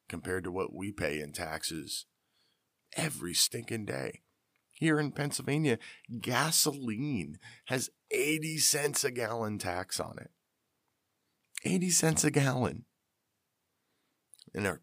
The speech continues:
you know, sales tax is six percent here. I know that's not terribly high. There are states that are higher than that.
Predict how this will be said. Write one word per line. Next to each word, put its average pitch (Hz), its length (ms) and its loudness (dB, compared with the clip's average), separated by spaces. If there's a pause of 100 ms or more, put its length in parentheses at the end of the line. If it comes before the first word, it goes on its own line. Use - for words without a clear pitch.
(140)
you - 80 -8
know, 69 120 -12
sales 98 520 4
tax 76 400 0
is - 280 -6 (520)
six - 320 0
percent 85 480 0
here. 107 280 0
I 95 120 -2
know 90 160 -4
that's 92 260 -2
not 92 240 0
terribly 95 460 0
high. 78 260 0
There 85 200 0
are 87 100 -2
states - 400 0
that 76 160 -2
are 67 120 -6
higher - 380 -8
than - 140 -16
that. 104 260 -8